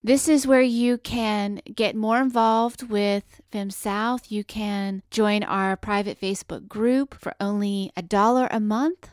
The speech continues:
You can get our stickers. You can get our Femme South canvas tote bag. You can also join our feminist leaders group, in which you will receive each month a link to join an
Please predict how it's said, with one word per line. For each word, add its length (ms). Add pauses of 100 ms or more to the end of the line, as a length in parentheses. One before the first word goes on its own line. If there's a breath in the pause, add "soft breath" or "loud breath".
You 320
can 760
get 340
our 540
stickers. 1120
You 100
can 160
get 200
our 160
Femme 240
South 500
canvas 380
tote 320
bag. 640 (300)
You 120
can 140
also 380
join 260
our 220
feminist 520
leaders 420
group, 360 (140)
in 160
which 320
you 160
will 560
receive 680
each 240
month 380
a 100
link 440
to 120
join 280
an 100